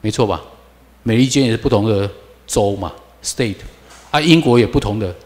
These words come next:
国家，到最后叫做大英国协嘛，对吧？很多国家都是到最后愈来愈大啊。啊，如果还不够大，会变成联合国这种，每个国家都到最后，对吧？形成一个游戏规则嘛，保护大家一起的利益嘛，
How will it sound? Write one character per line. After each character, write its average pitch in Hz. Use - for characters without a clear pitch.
国 104
家， 101
到 123
最 117
后 110
叫 113
做 107
大 107
英 107
国 92
协 90
嘛， 80
对 113
吧？ 98
很 117
多 151
国 131
家 135
都 139
是 -
到 170
最 139
后 143
愈 147
来 127
愈 139
大 131
啊。 110
啊， 156
如 156
果 156
还 135
不 143
够 156
大， 143
会 143
变 127
成 123
联 110
合 117
国 104
这 117
种， 95
每 107
个 123
国 117
家 117
都 117
到 113
最 -
后， 104
对 113
吧？ 101
形 131
成 123
一 120
个 131
游 110
戏 120
规 110
则 87
嘛， 90
保 104
护 123
大 117
家 110
一 120
起 -
的 95
利 101
益 90
嘛， 85